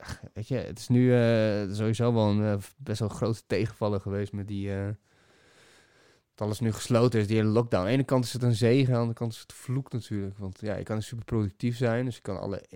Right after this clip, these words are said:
alle inhaalslag in mijn, in mijn vrije werk kan ik nu inlopen. En aan de andere kant is het ook zo dat, ehm, weet je, ik, alle gains qua trainen die ik heb gemaakt in de afgelopen veertien maanden, die zie ik nu echt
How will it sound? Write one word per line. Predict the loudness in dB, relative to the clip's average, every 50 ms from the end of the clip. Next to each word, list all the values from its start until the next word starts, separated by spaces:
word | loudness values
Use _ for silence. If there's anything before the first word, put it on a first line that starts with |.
| -20 _
alle | -8 -6 -6 -6 -4
inhaalslag | -4 -2 -2 0 -2 -2 -2 -2 -2 0 0 -2
in | -4 -2 -2
mijn, | 0 0 0 0 0 -2
in | -2 -4
mijn | -4 -4 -4
vrije | -4 -2 -2 0 2 2 2
werk | 2 2 2 2 0
kan | 0 -2
ik | 0 0
nu | 0 -2 -2 -2 -4
inlopen. | -4 -2 0 0 2 2 2 2 2 0 -2 -2 -2
En | -2 -4 -6
aan | -4 -4
de | -2 -2
andere | 0 0 0 -2 -2
kant | -2 -2 -2 -2 -4
is | -6 -6
het | -4 -4
ook | -4 -2
zo | 0 0 0
dat, | 0 0 -2 -4 -10 _ _ _ _ _ _ _ _ _ _ _ _ _ _ _ _
ehm, | -6 -4 -2 -2 -2 -2 -2 -2 -4 -4 -2 -2 -4 -4 -6 -8 -14 -20 _ _ _ _ _
weet | -8 -6 -4
je, | -2 -2 -2 -4 -6 -10 -14 -18 -20 _ _ _
ik, | -12 -12 -12 -12 -14 -18 -20 -20 -14
alle | -8 -4 -2 -2 -2 -2 -2
gains | 0 2 2 4 4 2 2 0 -4 -10 -16 -20 _
qua | -4 0 2 2 2 0 0 _
trainen | 0 2 4 4 4 4 4 2 2
die | 0 -2
ik | -2
heb | -4 -8 -6
gemaakt | -6 -4 -4 -2 -2 -2 -2 -4
in | -4 -4
de | -4
afgelopen | -6 -8 -8 -6 -4 -4 -4 -2 -2 -4 -4 -6
veertien | -6 -10 -6 -4 -2 -2 -2 -2 -2 -2 -2
maanden, | 0 0 0 0 -2 -2 -2 -4 -6 -6 -8 -14 -18 -20 -20 _ -18
die | -16 -16 -16 -12 -10 -8 -8 -6 -6 -6 -8
zie | -6 -4 -4 -2 -4
ik | -4 -4 -4
nu | -4 -2 -2 -2
echt | -4 -4 -6 -8 -12 -20 -20 -20 -20